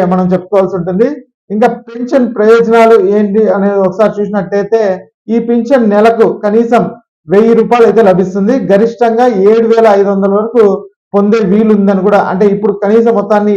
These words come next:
ఏడు వేల ఐదు వందలకు పెంచాలని డిమాండ్ చేస్తున్నారంటే గరిష్ట పింఛన్ మొత్తం కూడా పెరుగుతుంది అనే అవకాశం కూడా ఉంది. ఇక ఉద్యోగికి యాభై ఎనిమిది ఏళ్ల తర్వాత పదవీ విరమణ పొందిన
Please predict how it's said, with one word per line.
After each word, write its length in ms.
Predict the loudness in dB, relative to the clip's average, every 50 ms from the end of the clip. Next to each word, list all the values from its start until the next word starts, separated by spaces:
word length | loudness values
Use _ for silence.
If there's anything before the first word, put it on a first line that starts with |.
| 2
ఏడు 100 | 2 2 2
వేల 120 | 2 2 0 0
ఐదు 100 | -2 -2
వందలకు 260 | -2 -2 -2 -2 -2 -4 -4
పెంచాలని 460 | -4 -2 0 0 0 0 0 -2 -2 -2
డిమాండ్ 280 | -2 0 0 0 0 0
చేస్తున్నారంటే 580 | -2 -4 -4 -4 -4 -2 -2 -2 -2 0 0 -2 -2 -2 -8 _ _ _ _ _ _ -12 -4 -2
గరిష్ట 320 | 0 0 0 0 -2 -2 -2 -2 0 0
పింఛన్ 280 | 0 0 2 0 0 0 0
మొత్తం 220 | 0 0 0 0 2 2 2
కూడా 120 | 2 2 2 0
పెరుగుతుంది 580 | 0 2 2 0 0 -2 -2 0 0 0 0 -2 -4 -6 -10 -8
అనే 160 | -4 -4 -2 -2 -2 -2 -2 -4 -4 -6 -10 -10 -6 -4
అవకాశం 360 | -2 0 0 0 0 0 -2 -2
కూడా 140 | 0 0 0 0 0
ఉంది. 200 | 0 0 0 0 -2 -6 -12 -18 _ _ _ _ -6 0
ఇక 60 | 2 2 2 2
ఉద్యోగికి 600 | 2 2 0 0 0 2 2 0 0 0 0 0 2 2 0 -2 -4 -10 -14 -18 _ -6 -2 2 2
యాభై 320 | 4 4 4 4 4 2 4 4 2
ఎనిమిది 260 | 2 2 2 2 2 2 2
ఏళ్ల 160 | 4 2 2 0 0 0
తర్వాత 340 | 0 2 2 0 2 2 2 2 2 0 -2 -4 -10 _ _ _ _ 0 0
పదవీ 320 | 2 4 4 2 2 2 0 2
విరమణ 360 | 2 2 2 2 2 2 0 0 -2 -6 -10 -8 -4
పొందిన 300 | -2 0 2 2 2 2